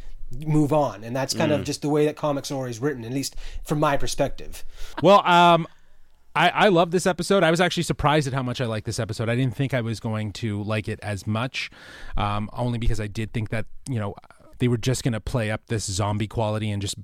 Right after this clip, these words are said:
Speaker 3: be horror for the sake of horror. But they skewed, obviously, far more the humor side, finding a fine balance between something like a Dawn of the Dead meets a Shaun of the Dead.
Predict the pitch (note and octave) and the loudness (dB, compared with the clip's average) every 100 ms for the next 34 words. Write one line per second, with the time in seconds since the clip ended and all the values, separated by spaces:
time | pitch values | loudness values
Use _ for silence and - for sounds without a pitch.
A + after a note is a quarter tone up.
0 | _ - G#2 G2 - G#2+ G#2 A2 A2 G2 | _ -4 -4 -4 -4 -4 -2 -2 -4 -4
1 | - G2+ G#2 - A2+ G#2+ B2 C3 - - | -4 -4 -6 -8 -4 -2 0 -4 -10 -20
2 | - - D3 C3 - A2 C3 - - C3+ | -16 -2 -2 -2 -8 -4 -4 -4 -2 0
3 | C3+ A#2+ - A#2 A#2+ - B2+ A2 - A#2 | 0 -2 -4 -4 -4 -4 -4 -4 -4 -2
4 | A#2 A2+ A2 G#2 - - G#2 - C3 A#2+ | -2 -4 -4 -6 -12 -12 -8 -2 0 0
5 | - A2 A2+ A#2 _ - - - C3 A#2+ | -2 -2 -2 -4 _ -20 -16 -4 -2 0
6 | A#2 - B2 A#2 G#2 G#2+ A2 G#2+ A2 - | -2 -2 -4 -2 -2 -2 -2 -4 -8 -6
7 | A2 A#2+ G#2+ A2+ G#2+ G#2 G#2 G#2+ G#2 G#2 | -4 -4 -4 -4 -4 -4 -2 -4 -4 -6
8 | G#2+ G2+ G2 G2+ G2 - G#2 G2 F#2+ A2 | -4 -4 -6 -8 -8 -10 -6 -4 -2 0
9 | G2+ F#2 G2 G2 G2+ | -2 -4 -8 -8 -8